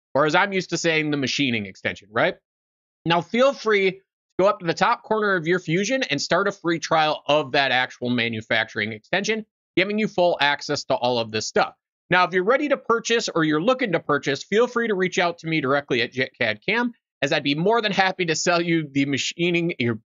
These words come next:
not machining, manufacturing extension and support this channel to keep this content coming.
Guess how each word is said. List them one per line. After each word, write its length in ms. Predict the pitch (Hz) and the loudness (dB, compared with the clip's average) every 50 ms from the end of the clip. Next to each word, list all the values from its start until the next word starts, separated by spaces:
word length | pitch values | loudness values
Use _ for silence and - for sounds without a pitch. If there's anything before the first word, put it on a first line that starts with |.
| _ | _
not 300 | - 139 143 156 180 185 | -4 0 0 2 2 0
machining, 480 | 156 139 - - 123 110 113 127 135 131 | -2 -4 -2 -2 -2 -2 -2 -2 -2 0
manufacturing 840 | 135 139 170 185 214 220 - - 196 185 180 - - 190 180 160 156 | 0 0 0 -2 -2 -2 0 0 0 0 0 -2 -2 -2 -2 0 -2
extension 720 | 147 - - - 175 175 190 180 - 139 117 113 120 120 - _ _ _ _ _ | -4 -6 -4 -2 -2 -2 -2 -2 -2 -2 -2 -2 -4 -6 -10 _ _ _ _ _
and 120 | - 147 143 | -4 -4 -2
support 380 | - 151 - - 220 240 240 240 - | -4 -6 -2 0 0 0 0 0 -2
this 140 | 208 - | -2 -2
channel 380 | - - - 190 180 175 175 165 | -2 0 0 0 2 2 0 -2
to 120 | 165 - - _ | -4 -8 -16 _
keep 220 | _ 180 175 175 - | _ -4 -4 -2 -2
this 160 | 170 160 151 | -2 -2 -2
content 480 | - - 143 143 131 120 - 131 120 117 _ - | -2 -2 -2 -2 -2 -2 -4 -4 -4 -4 _ -8
coming. 160 | 107 95 | -8 -8